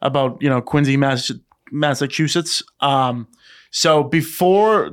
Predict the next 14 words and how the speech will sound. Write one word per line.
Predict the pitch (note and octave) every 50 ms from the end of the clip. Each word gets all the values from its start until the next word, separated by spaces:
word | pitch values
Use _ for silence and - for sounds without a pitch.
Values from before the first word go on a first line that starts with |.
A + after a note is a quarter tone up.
| - -
the | E3 D#3+
North | D#3 D3+ D#3+ F3 F#3 E3 D3 -
Quincy | - E3 E3 E3+ D#3+ C#3+ D3 C#3+ C#3 B2+ A#2 - _ _ - _ _ -
versus | C#3+ D3 C#3+ C#3 -
Quincy | - D3 D3+ D#3 C3+ C#3 C3
High | C#3 C#3 C#3 C#3
game, | C3+ C3 B2+ A#2+ A#2 A2 G#2+ G#2 G2+ _ _ _ _ _ _ _ _ _ _ -
I | - C3+ C3 B2+
guess, | B2 B2 - - D3 D3 D3+ D3 C3+ - - - D3 -
so | - D3+
the | C3+ C#3+
Quincy | C#3 - - F#3 F#3+ F3+ D#3 F#3+ F3
High | D#3 D3 D3 D3+ D3
coach, | C3+ C3 - - C3 B2 A#2+ A#2 - - -